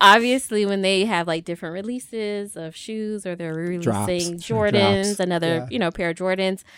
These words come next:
Speaker 1: I'm like, "I gotta go to the sneakers app." And I'm maybe one day,
Speaker 2: Yeah.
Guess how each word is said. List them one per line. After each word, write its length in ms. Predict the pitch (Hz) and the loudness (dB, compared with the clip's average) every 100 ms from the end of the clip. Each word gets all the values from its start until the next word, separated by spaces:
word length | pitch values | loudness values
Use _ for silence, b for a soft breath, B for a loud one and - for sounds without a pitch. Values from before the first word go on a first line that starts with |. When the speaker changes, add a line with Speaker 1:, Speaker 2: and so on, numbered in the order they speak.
| B B | B B
Speaker 1:
I'm 100 | 165 | -8
like, 100 | 156 | -8
"I 60 | |
gotta 200 | 147 151 | -10 -12
go 120 | 156 165 | -10 -12
to 60 | |
the 80 | 202 | -10
sneakers 380 | 220 320 330 269 | -6 -4 -2 -2
app." 300 | 170 147 - - | -2 -4 -6 -6
And 120 | 175 | -4
I'm 140 | 185 - _ | -4 -8 _
maybe 400 | - 226 226 226 190 _ - | -4 -2 -2 -6 -10 _ -14
one 300 | 202 196 208 | -6 -4 -2
day, 420 | 196 175 170 | -2 0 -2
Speaker 2:
Yeah. 40 | 170 | -2